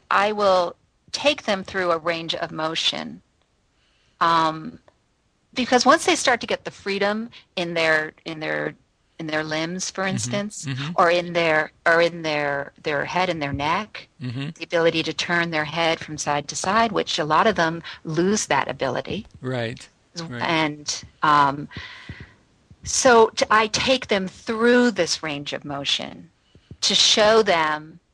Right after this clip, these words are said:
Speaker 1: that they, that it, it, it, it, if they think of their directions, that they can move through space, because they've, they've become so accustomed not being able to move through space.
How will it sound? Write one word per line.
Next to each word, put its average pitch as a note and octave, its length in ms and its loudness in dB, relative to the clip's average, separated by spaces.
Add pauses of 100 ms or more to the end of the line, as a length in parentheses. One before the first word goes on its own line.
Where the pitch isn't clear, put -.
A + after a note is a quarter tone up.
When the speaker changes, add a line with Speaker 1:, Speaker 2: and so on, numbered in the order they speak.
(240)
Speaker 1:
that F3 500 -2
they, F3+ 220 -4 (180)
that F3+ 160 -4 (160)
it, F3 220 -10
it, F#3 240 -10
it, F#3+ 80 -14 (160)
it, F3+ 220 -6
if F#3+ 200 -10
they F3+ 220 -2
think A3 300 -8
of F3+ 120 -2
their F3 160 0
directions, D#3 720 -2 (200)
that F3 220 -2
they F3 140 -2
can F#3 600 -4 (120)
move F#3+ 380 -4
through E3 220 -8
space, - 540 -2 (840)
because A#3+ 300 2
they've, A#3 200 2 (120)
they've G3 280 -2
become A3 280 -2
so G#3+ 340 2
accustomed F3 560 -2 (140)
not F3+ 320 0
being E3 180 -8
able D3+ 220 -6
to - 160 -16
move D3 240 -12
through - 180 -16
space. - 420 -14